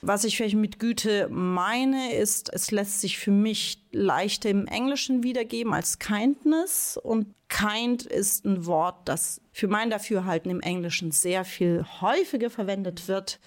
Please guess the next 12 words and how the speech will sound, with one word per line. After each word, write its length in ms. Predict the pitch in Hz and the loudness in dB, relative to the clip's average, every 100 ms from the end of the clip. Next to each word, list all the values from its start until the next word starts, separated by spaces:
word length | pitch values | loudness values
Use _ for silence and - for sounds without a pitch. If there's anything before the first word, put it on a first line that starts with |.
| - - - - | -20 -20 -20 -2
als 420 | 175 175 - - - | 0 2 -2 -2 4
Güte 340 | 208 202 202 | 4 4 2
im 220 | 175 170 | 2 2
Deutschen. 880 | - - 240 269 - 277 285 262 - - | 2 2 0 0 0 2 2 2 -2 -4
Erst 380 | - 170 - - | -2 -2 -2 -2
recht 380 | 185 196 - 208 | 0 0 -2 0
das 360 | 180 - - - | 0 0 -4 -4
Adjektiv 800 | 190 220 277 254 - 262 240 - | -4 0 -2 -2 -2 -2 -4 0
gütig. 720 | 202 233 269 - 320 339 - - | 4 4 4 4 2 2 -2 -4
Also 180 | 185 175 | -2 -4
ich 120 | 175 | -4
glaube, 480 | 170 170 180 185 | -2 0 0 -2